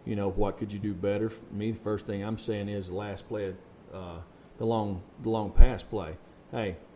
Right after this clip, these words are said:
could I call timeout before the ball was snapped? I'm always trying to look and see how can I improve, uh, to make sure that we get it right. You know, there's no doubt we went for it three times on fourth down. One of them we scored a touchdown. Two others we didn't.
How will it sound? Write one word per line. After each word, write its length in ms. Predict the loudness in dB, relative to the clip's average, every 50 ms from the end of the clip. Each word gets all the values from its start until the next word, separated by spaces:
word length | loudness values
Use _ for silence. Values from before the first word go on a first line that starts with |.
| -16 -8
could 120 | -2 -2 -2
I 100 | -2 -2
call 260 | -2 -2 0 0 0
timeout 520 | -2 -2 -4 -4 -2 -2 -2 -2 -4 -4
before 200 | -6 -8 -6 -6
the 60 | -8 -6
ball 300 | -4 -4 -4 -2 -4 -4
was 80 | -6
snapped? 360 | -8 -10 -10 -10 -10 -10 -10
I'm 140 | -6 -4 -2
always 300 | 0 0 2 0 0 -2
trying 260 | -4 -6 -6 -4 -4
to 60 | -4 -2
look 260 | 0 0 0 0 -2
and 100 | -6 -8
see 200 | -6 -4 -4 -4
how 180 | -2 -2 -4
can 180 | -4 -4 -6 -6
I 180 | -4 -4 -4 -4
improve, 480 | -4 -6 -4 -2 0 2 2 0 -2 -4 -10 -18 -18 -20 -16 -6
uh, 160 | -2 0 0 0
to 120 | 0 -2
make 240 | 0 0 0 0 -2
sure 240 | -2 -2 0 0 0
that 80 | 0 -2
we 80 | -2 -4
get 220 | -4 -2 -2 -2
it 100 | -2 -2
right. 300 | -2 -2 -2 -4 -6 -10 -14 -18 -20 -20 -20 -14 -8
You 80 | -6
know, 220 | -4 -4 -4 -4 -6 -8 -14 -20 -20 -20 -16
there's 100 | -10 -6
no 140 | -4 -4 -2
doubt 260 | -2 -2 -2 -2 -2
we 80 | -4 -4
went 260 | -4 -4 -6 -8 -6
for 180 | -2 -2 -2 -2
it 80 | -4 -6
three 180 | -6 -6 -6
times 400 | -4 -4 -4 -2 -2 -4 -4 -4
on 140 | -4 -6 -6
fourth 360 | -4 -2 0 0 0 0 0
down. 340 | -2 0 0 0 -2 -4 -6 -10 -8
One 140 | -4 -2 -2
of 60 | 0
them 120 | 0 0 -2
we 60 | -2
scored 280 | -4 -4 -2 -2 0 0
a 40 |
touchdown. 600 | -2 -2 -2 -2 -2 -2 -6 -8 -8 -8 -8 -8 -10 -14 -18 -20 -14
Two 180 | -6 -2 0 0
others 260 | 2 2 0 -2 -2
we 100 | -6 -2
didn't. 320 | 2 2 2 2 2 -2